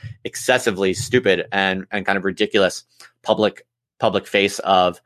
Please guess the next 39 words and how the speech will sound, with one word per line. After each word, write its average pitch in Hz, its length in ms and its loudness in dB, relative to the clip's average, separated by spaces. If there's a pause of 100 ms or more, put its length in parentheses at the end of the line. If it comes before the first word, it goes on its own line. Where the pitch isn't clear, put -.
(200)
what, - 140 2
like, 95 140 0
radical 98 300 0
left-wing 92 340 -2
politics 90 480 -4
looks 123 240 0
like. - 240 -8 (360)
So 131 220 4
to 127 120 -4
me, 151 320 2 (140)
Based 127 440 0
Deleuze 113 480 2 (120)
is 107 120 -10
a 107 60 -2
really 107 160 2
sensible 101 480 0
and 95 140 -4
kind 104 160 -2
of - 80 -8
catchy 101 320 -4
title 104 320 2
because 98 380 -4 (520)
it - 460 0
kind 123 160 0
of - 60 -6
traffics 127 400 2
in 113 340 0
those 107 320 0
other 107 340 2
internet 104 340 -4
connotations, 98 720 -2
which 98 140 -4
I 101 80 0
think 104 240 -4
are, 95 340 0
are 90 140 -8
relevant 101 400 2
here. 92 320 -2 (400)
Um, 95 420 2